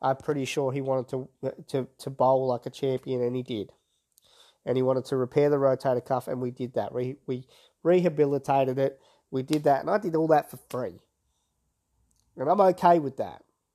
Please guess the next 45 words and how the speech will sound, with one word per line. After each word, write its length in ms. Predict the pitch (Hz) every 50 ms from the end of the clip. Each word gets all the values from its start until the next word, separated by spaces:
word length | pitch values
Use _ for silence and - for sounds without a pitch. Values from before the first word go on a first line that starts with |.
| _ _ _ _ _ -
But 80 | 135 131
I'm 120 | 135 143
not 180 | 156 180 196 202
okay 340 | 196 185 175 - 175 160 156
with 160 | 151 147 -
people 240 | 151 151 147 151 131
who, 220 | 143 143 139 135 _ - _ _ _ _ _ -
who 100 | - 143
think 240 | - - 147 156 -
they 120 | 147 139
can 160 | 135 - 147
take 220 | 139 - 143 131 -
advantage 500 | 131 127 139 143 156 165 170 160 147 -
of 100 | 135 123
that 300 | 127 123 123 - - _ _ _ _ _ _ _ -
and 160 | 139 127 131
then, 240 | 135 135 135 127 127 - _ _ _ _ _ _ _ _ - -
um, 400 | 131 135 131 127 123 123 127 - _ _ -
think 200 | - 151 151 -
they 100 | 139 131
can 200 | - 147 139 139
keep 180 | - 147 139
coming 320 | - - 151 139 131 123 127
back 320 | 131 131 131 - - - _ - _ _ _ _
for 160 | _ - 135
more 480 | 127 131 139 143 147 147 143 143 143 - -
and 140 | 127 135
more 320 | 139 135 135 135 131 131 - -
and 120 | 117 120
more. 340 | 123 123 127 127 123 - - _ _ _ _ _ _ _ _ _ - - - - - _
It 140 | - 151 135
doesn't 400 | - 160 160 160 170 165 - -
happen 380 | 123 147 170 170 170 - 151 139
like 260 | 135 131 117 - -
that. 120 | - 110
It 80 | 110 -
doesn't 280 | - 151 147 165 156 156
work 340 | 151 156 165 165 160 -
like 200 | 143 131 120 -
that. 180 | - 110 104 - -
You've 180 | 123 147 151
gotta 280 | - 160 151 151 147 -
add 220 | 151 151 156 147 147 -
that 220 | - 147 139 - -
value. 520 | 143 143 147 143 135 123 110 107 92 -